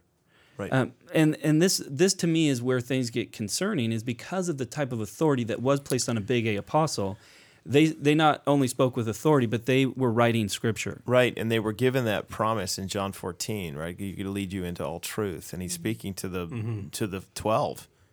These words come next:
Speaker 1: at that moment. "The Spirit will lead you into all truth and write down the things that he wants you to write down." So in other words,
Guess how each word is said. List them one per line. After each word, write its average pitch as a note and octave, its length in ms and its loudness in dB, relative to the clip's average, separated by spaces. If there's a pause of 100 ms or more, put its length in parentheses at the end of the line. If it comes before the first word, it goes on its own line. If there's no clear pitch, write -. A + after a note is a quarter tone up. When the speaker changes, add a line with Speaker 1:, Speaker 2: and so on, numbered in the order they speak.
(160)
Speaker 1:
at G#2+ 160 -2
that G2 200 -2
moment. E2+ 380 -8 (180)
"The G#2+ 120 -4
Spirit A#2 320 0
will G#2+ 100 0
lead G#2+ 220 -2
you G#2 100 0
into G2+ 180 -4
all G2 100 -4
truth G2 220 -6
and F2 80 -6
write F#2+ 160 -6
down F#2+ 280 -4
the F2+ 60 -8
things F2+ 300 -8
that E2+ 200 -8 (680)
he A2 140 -4
wants G#2 260 -4
you G#2 60 -2
to F2+ 60 -8
write F2 200 -4
down." F#2+ 140 -4
So - 120 -2
in A#2+ 80 0
other C#3+ 180 4
words, A#2 180 0